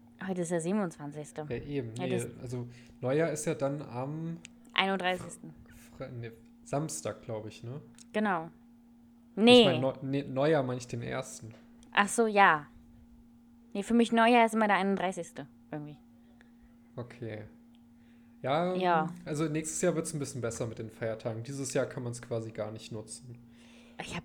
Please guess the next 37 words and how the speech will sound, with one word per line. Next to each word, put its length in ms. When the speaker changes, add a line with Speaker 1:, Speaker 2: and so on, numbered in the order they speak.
Speaker 1:
ehrlich 280
gesagt, 340
bin 160
ich 100
so 160
beschäftigt 500
mit 140
dem 120
Umzug 360
gewesen, 320
dass 120
ich 140
gar 140
nicht 160
darauf 180
geachtet 480
habe. 300
Weil 160
es 20
ist 40
Speaker 2:
Nächstes 160
Speaker 1:
schon 100
Speaker 2:
Jahr 80
Speaker 1:
eine 100
Speaker 2:
leg 60
ich 60
mir 80
Speaker 1:
Menge, 100
Speaker 2:
extra 280
Speaker 1:
Menge 140
Speaker 2:
ein 80
paar 140
Speaker 1:
Arbeit. 200
Speaker 2:
Brückentage 880
zusammen 540
für 120
Urlaub. 480